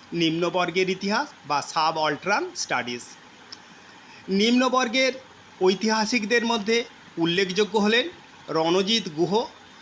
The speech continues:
সুমিত সরকার, গৌতম ভদ্র, জ্ঞানেন্দ্র পাণ্ডে প্রমুখ। এই ধরনের নতুন নতুন ভিডিও সবার প্রথমে পেতে আমাদের চ্যানেলটিকে এখনই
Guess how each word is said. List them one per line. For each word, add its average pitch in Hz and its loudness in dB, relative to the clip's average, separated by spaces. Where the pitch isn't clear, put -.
সুমিত 180 0
সরকার, 202 -2
গৌতম 160 0
ভদ্র, 208 -2
জ্ঞানেন্দ্র 185 2
পাণ্ডে 196 0
প্রমুখ। 135 -4
এই 220 4
ধরনের 254 2
নতুন 202 2
নতুন 196 2
ভিডিও 202 2
সবার 180 2
প্রথমে 208 -2
পেতে 226 -2
আমাদের 180 2
চ্যানেলটিকে 202 0
এখনই 190 -2